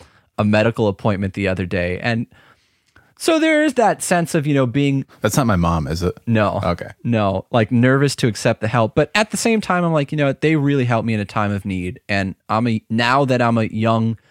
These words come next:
Speaker 1: physically capable body again, like, it's not the worst thing to, like, be in a neighborhood. You're like, "I'm,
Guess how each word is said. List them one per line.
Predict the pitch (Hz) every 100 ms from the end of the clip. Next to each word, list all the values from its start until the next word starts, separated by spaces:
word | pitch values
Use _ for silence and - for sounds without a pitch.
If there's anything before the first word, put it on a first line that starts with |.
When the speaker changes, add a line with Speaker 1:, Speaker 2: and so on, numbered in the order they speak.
| _ _ _ _ _ _ _ _ -
Speaker 1:
physically | - 139 123 127 120 113 98
capable | - 123 120 110 110
body | 92 101 107 104
again, | 101 104 101
like, | 98 95 -
it's | 170
not | 196 185
the | 180
worst | 127 117 120 -
thing | 113 101 101
to, | 110
like, | 95 90 - _ _ _ _ _ _ _
be | 101 127 139
in |
a | 127
neighborhood. | 120 113 117 113 117 117
You're | 120
like, | 113 110 _ _
"I'm, | - 151